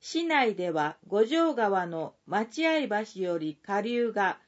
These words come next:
D類型に指定されています。調査地点、宿川、二箇所、長野橋、第一馬橋、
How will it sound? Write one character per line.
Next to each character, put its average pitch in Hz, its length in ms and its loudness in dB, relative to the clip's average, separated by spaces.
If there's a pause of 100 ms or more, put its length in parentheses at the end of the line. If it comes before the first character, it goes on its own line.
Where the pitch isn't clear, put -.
(260)
D 302 260 4
類 302 240 0
型 254 340 0
に 220 140 0
指 214 140 -6
定 208 280 0
さ 196 200 -2
れ 170 120 0
て 160 200 -4
い 160 160 0
ま 151 240 -6
す。 - 260 -20 (1600)
調 320 280 2
査 294 220 -2
地 277 220 -8
点、 175 460 -6 (1080)
宿 320 320 4
川、 269 540 2 (760)
二 226 200 0
箇 269 200 2
所、 165 380 -4 (720)
長 240 320 4
野 269 180 0
橋、 185 540 -2 (380)
第 285 320 2
一 262 320 -6
馬 247 200 2
橋、 175 540 -6